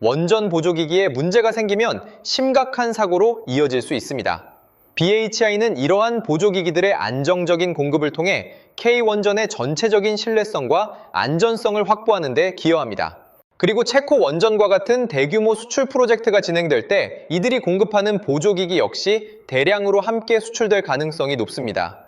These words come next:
이들은 원전이 성공적으로 건설되고 운영되는데 필수적인 숨은 공신들입니다. 이러한 강소기업들은 대기업에 비해 규모는 작지만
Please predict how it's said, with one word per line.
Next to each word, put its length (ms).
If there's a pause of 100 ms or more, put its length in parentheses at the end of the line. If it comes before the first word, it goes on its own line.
(120)
이들은 600
원전이 560
성공적으로 680
건설되고 600
운영되는데 1120
필수적인 920
숨은 480
공신들입니다. 880 (320)
이러한 420
강소기업들은 1200
대기업에 500
비해 340 (200)
규모는 400
작지만 500